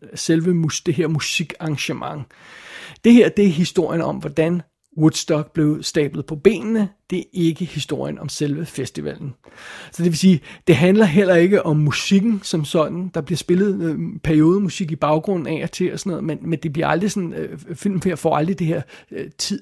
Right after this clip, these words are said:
tidens soundtrack, sådan Best of Woodstock. Øh, øh, den får ikke den lydside, ganske enkelt. Øh, og, og resultatet er lidt, at Taking Woodstock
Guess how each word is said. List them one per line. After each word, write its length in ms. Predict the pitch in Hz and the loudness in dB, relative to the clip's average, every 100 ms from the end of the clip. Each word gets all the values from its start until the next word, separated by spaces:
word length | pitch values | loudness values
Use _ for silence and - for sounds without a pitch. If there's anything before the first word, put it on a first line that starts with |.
| - | -6
tidens 360 | - 185 175 160 | -4 -2 0 0
soundtrack, 840 | - 143 160 160 - 165 156 - | 0 2 2 0 -2 0 -2 -4
sådan 200 | - 160 | -6 -2
Best 360 | - 165 131 - | 2 2 2 -2
of 260 | 151 156 | -4 0
Woodstock. 680 | 165 160 - 190 160 147 - - - - - | 0 0 0 -2 -2 -4 -12 -20 -20 -20 -12
Øh, 420 | 151 - - 139 - - - - | -10 -8 -8 -10 -12 -18 -18 -14
øh, 280 | 180 170 175 | -12 -8 -6
den 160 | 151 180 | 0 2
får 220 | 196 185 | 4 2
ikke 160 | - 190 | 4 2
den 80 | |
lydside, 500 | 160 156 151 - 165 | 4 4 2 0 0
ganske 360 | 160 151 156 151 | 0 -2 -4 -6
enkelt. 360 | 139 - 180 147 _ - - - - - - 143 - | -8 -6 -6 -6 _ -20 -20 -20 -20 -20 -20 -20 -8
Øh, 260 | 165 160 165 - _ | 0 0 0 -6 _
og, 200 | 196 - | -8 -2
og 140 | 202 180 | 0 4
resultatet 760 | 165 185 - - 208 - - - | 2 2 -4 -4 -4 -6 -8 -4
er 200 | 170 165 | -2 -2
lidt, 340 | 151 156 - - | 0 0 -2 -4
at 180 | 151 | -4
Taking 600 | - - 170 - 202 170 | -4 -2 -2 0 0 2
Woodstock 580 | 165 151 - 175 147 - | 0 0 -2 -2 -2 -6